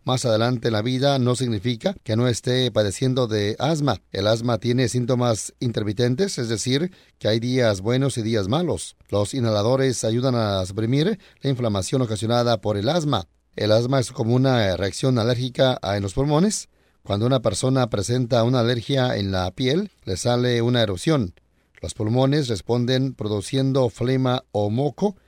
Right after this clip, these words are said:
Algunas veces, esta flema y moco pueden entrar en las vías respiratorias alejadas y no se logra sacarlos, eh, tosiendo.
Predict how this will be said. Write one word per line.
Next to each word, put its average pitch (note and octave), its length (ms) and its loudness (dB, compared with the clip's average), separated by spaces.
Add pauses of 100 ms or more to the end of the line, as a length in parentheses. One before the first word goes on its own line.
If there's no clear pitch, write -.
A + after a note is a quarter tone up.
(340)
Algunas A#2+ 460 0
veces, G#2+ 480 -2 (240)
esta A#2+ 260 -2
flema B2 440 2
y G#2+ 60 0
moco B2 360 0
pueden A#2+ 380 2
entrar A#2+ 500 0 (340)
en G#2 120 -4
las F#2+ 160 0
vías B2 180 0
respiratorias A2+ 800 -2
alejadas C3 720 -2
y G#2 140 -6
no A2 180 -2
se A2+ 160 -4
logra A#2 380 0 (300)
sacarlos, B2 760 -2
eh, G2 160 -2
tosiendo. A#2 560 -2